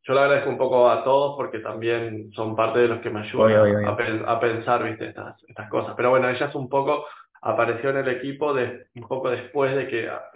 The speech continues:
Speaker 1: es-, trabajásemos sobre estos proyectos sobre caza, que fueron los proyectos como originales del grupo.
Speaker 2: Excelente, Juan, muchas, muchas gracias. Eh,
Speaker 1: Bueno,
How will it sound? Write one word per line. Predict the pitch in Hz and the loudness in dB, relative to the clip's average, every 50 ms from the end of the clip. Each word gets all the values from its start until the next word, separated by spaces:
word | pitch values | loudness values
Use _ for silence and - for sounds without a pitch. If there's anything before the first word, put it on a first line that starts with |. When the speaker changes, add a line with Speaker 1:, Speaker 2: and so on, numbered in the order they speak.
| - - - | -12 -8 -8
Speaker 1:
es-, | - - - - - _ _ | -8 -8 -8 -12 -20 _ _
trabajásemos | - 120 113 110 - - 117 113 - 127 123 117 95 | -4 -4 -4 -4 -4 -4 -6 -6 -4 -4 -4 -4 -4
sobre | 104 117 - | -4 -6 -6
estos | - 123 117 - | -6 -8 -8 -6
proyectos | 110 - - 123 117 117 123 117 - - - - _ | -8 -6 -6 -6 -4 -2 -2 -2 -2 -4 -10 -16 _
sobre | - 113 110 95 87 95 98 92 | -8 -8 -6 -6 -6 -8 -10 -6
caza, | 101 113 120 117 - - 131 - | -2 0 0 0 0 -4 -4 -4
que | - 113 - | -6 -8 -6
fueron | - 117 113 110 | -4 -4 -4 -4
los | 107 - | -6 -10
proyectos | 117 - - 113 107 107 107 107 - | -12 -12 -10 -10 -8 -8 -8 -8 -8
como | 104 107 107 | -8 -6 -6
originales | 104 104 - - 98 107 113 110 107 104 - | -4 -6 -6 -8 -8 -6 -4 -4 -2 -4 -4
del | 104 - - | -6 -10 -10
grupo. | - 98 117 110 - - _ _ _ _ - - - | -8 -8 -8 -8 -10 -14 _ _ _ _ -20 -18 -16
Speaker 2:
Excelente, | 120 - - 120 139 165 156 123 107 | -12 -4 2 4 4 6 4 4 2
Juan, | - 131 131 123 117 120 | 2 0 2 2 2 2
muchas, | 135 - 143 135 131 - | 0 0 0 -2 0 0
muchas | 147 160 143 139 131 | 0 2 2 2 2
gracias. | 156 160 - 107 92 - - - 95 - - | 0 0 -2 -6 -8 -4 -4 -4 -4 -4 -4
Eh, | 95 101 98 95 95 95 95 95 - _ _ - | -6 -6 -4 -4 -4 -4 -4 -6 -10 _ _ 0
Speaker 1:
Bueno, | - 123 123 120 113 110 107 - | 4 4 4 4 2 0 -4 -8